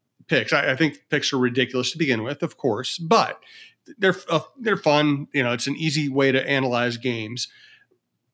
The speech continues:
But I always find that people ask me for my pick, and then by the time the game arrives, I usually have changed my mind because I've learned something more, or I've thought it a different way.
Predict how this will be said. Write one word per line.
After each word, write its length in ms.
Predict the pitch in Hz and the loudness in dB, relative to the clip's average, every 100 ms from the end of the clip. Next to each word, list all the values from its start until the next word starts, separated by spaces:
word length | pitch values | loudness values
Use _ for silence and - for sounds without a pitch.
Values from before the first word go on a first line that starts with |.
| _ | _
But 120 | 165 | 2
I 120 | 170 262 | 4 6
always 260 | 214 170 | 6 4
find 480 | - 156 151 147 147 151 | 4 2 4 0 -2 -2
that 200 | 139 139 | -2 0
people 300 | 190 180 160 | 0 0 2
ask 240 | 156 151 | 0 0
me 80 | 151 | -4
for 140 | 131 | -2
my 160 | 135 123 | 0 0
pick, 440 | - 160 120 - - | 2 0 0 -4 -8
and 120 | 147 | -4
then 220 | 139 135 127 | 0 0 0
by 120 | 131 | 0
the 80 | 131 | 0
time 300 | 156 156 143 | 0 2 2
the 80 | |
game 320 | 127 139 151 143 | 0 2 2 2
arrives, 480 | 123 117 120 120 - | 0 -2 -4 -6 -4
I 120 | 131 131 | -2 0
usually 360 | 135 170 160 | 2 2 2
have 80 | 117 | 0
changed 340 | - 147 139 | 0 0 0
my 120 | 123 120 | -2 0
mind 380 | 127 131 127 | 0 2 2
because 200 | 123 117 | 0 -2
I've 140 | 117 113 | -6 -2
learned 260 | 147 175 | 2 2
something 320 | 165 156 143 139 | 2 0 0 0
more, 240 | 139 135 | 4 4
or 80 | 120 | 2
I've 100 | 113 | 0
thought 220 | 147 147 | 0 2
it 140 | 131 131 | 0 -4
a 40 | |
different 280 | 127 127 123 | -6 -6 -2
way. 280 | 131 123 | 0 0